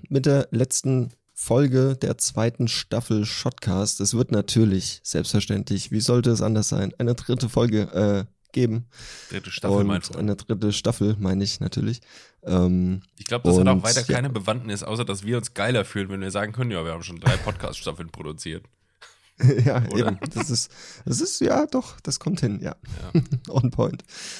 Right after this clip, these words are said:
Speaker 1: Ähm, ja, in diesem Sinne begrüßen wir auch den lieben Christian hier bei uns im, in der Runde. Moini, Alter, was geht ab?
Speaker 2: Hallo Daniel, hallo an die Fans.
Speaker 1: <laughs>
Speaker 2: Wir hoffen, euch geht's gut.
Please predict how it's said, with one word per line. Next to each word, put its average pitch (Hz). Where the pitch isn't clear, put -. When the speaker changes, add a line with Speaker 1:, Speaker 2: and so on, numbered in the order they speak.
Speaker 1:
Ähm, 113
ja, 185
in 113
diesem 127
Sinne 120
begrüßen 131
wir 151
auch 151
den 151
lieben 151
Christian 139
hier 117
bei 104
uns 98
im, 104
in 107
der 104
Runde. 101
Moini, 151
Alter, 98
was 107
geht -
ab? 156
Speaker 2:
Hallo 123
Daniel, 104
hallo 107
an 92
die 95
Fans. 104
Speaker 1:
<laughs> -
Speaker 2:
Wir 123
hoffen, 90
euch 87
geht's -
gut. 92